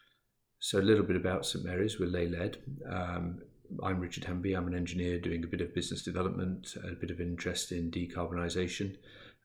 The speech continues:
Uh, Marie Landry, our music director, and actually only paid employee, we don't have a minister right now. Uh, Marie is music director, singer, songwriter, teacher.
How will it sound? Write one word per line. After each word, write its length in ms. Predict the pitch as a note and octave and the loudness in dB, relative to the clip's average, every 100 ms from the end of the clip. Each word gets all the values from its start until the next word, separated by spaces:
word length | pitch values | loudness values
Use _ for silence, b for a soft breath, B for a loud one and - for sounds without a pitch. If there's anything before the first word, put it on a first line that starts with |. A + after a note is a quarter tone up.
| - | -4
Uh, 160 | F#2+ | 0
Marie 320 | F2+ F2+ F#2 F#2 | 2 2 2 2
Landry, 580 | F#2+ F#2 F2 F2 F2 - | 2 0 0 -2 -4 -4
our 200 | F#2 F2 | -4 -2
music 320 | F2+ F2+ - | -2 -2 -2
director, 400 | - F#2 - - | 2 0 0 -2
and 180 | - F2+ | -2 -2
actually 240 | F#2+ - F2+ | -2 0 0
only 140 | F2 | 0
paid 260 | - F2+ F2 | -2 -2 -2
employee, 480 | F2 F#2 F2+ F2 | -2 -2 0 0
we 80 | F2 | -2
don't 180 | F2+ F2 | -2 -4
have 120 | - | -4
a 40 | F#2 | -2
minister 380 | F2+ F2 - | 0 -2 -2
right 220 | F2+ F#2 - | -2 -2 -2
now. 200 | F#2 F#2+ - | -4 -4 -6
Uh, 220 | F#2 F2+ F2 | -4 -2 0
Marie 300 | F2+ F2+ F2+ | 0 0 0
is 300 | F2 - - | -2 -4 -4
music 280 | G2 E2+ - | 0 0 0
director, 480 | F#2 F#2 - - F#2 | -2 -2 -4 -6 -4
singer, 440 | - G2 F2 F2 F2 - | -2 -2 0 -2 -4 -6
songwriter, 680 | - F2+ F2 F2 E2+ F2+ E2+ | -4 -2 -2 -2 -4 -6 -6
teacher. 460 | F#2+ - - F2 | -6 -4 -4 -6